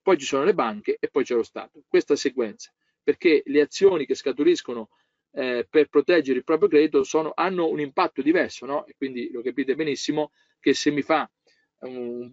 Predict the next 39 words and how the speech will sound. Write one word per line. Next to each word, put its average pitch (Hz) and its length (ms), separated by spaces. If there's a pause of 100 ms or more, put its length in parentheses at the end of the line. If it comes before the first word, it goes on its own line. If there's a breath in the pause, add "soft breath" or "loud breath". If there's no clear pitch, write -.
un 117 680
precetto, 135 680
un 120 80
decreto 139 300
ingiuntivo, 139 500
addirittura 120 340
un'istanza 135 340
di 120 60
fallimento, 135 400
un 123 80
dipendente, 135 640
o 147 120
pago 113 420
o 110 80
fallisco. 113 540 (680 soft breath)
Oh, 147 220
la 196 140
pubblicazione 214 520
di 180 60
istanze 170 420
impedisce 165 540
inoltre, 147 420
fino 170 300
all'archiviazione 135 560
di 131 60
istanza 139 420
che 135 140
apre 135 220
la 120 40
composizione 131 500
derivata, 127 460
la 156 140
prosecuzione 139 560
dei 127 100
procedimenti 131 640
di 131 140
dichiarazione 135 460
di - 40
fallimento 175 680